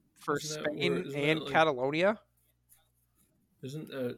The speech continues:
Speaker 2: Catalonia in Spain?
Speaker 1: I, I don't really know.
Speaker 2: And isn't Barcelona like the Catalonians? Isn't that, like, they fight for their independence or something?
Speaker 1: The
Speaker 2: I don't know.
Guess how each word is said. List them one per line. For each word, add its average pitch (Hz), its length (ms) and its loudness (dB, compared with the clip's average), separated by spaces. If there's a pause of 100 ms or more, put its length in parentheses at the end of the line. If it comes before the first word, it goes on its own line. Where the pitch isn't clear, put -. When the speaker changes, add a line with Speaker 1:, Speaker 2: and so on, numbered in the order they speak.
(140)
Speaker 2:
Catalonia 135 480 -2
in 127 100 -2
Spain? 127 360 -8 (120)
Speaker 1:
I, - 60 -6
I 185 40 -8
don't 240 340 -6
really 262 220 -4
know. 202 240 0 (280)
Speaker 2:
And 143 200 -8 (100)
isn't 151 240 -4
Barcelona 135 420 2
like 131 140 4
the - 80 -18
Catalonians? 131 720 0
Isn't 120 180 -8
that, 117 140 -2
like, 113 160 -8
they 147 100 -4
fight 127 340 -6
for 123 100 -8
their 113 160 0
independence 120 500 -6
or 123 80 -4
something? 123 320 -6
Speaker 1:
The - 80 -6
Speaker 2:
I - 20 -4
don't 110 120 -6
know. 190 60 6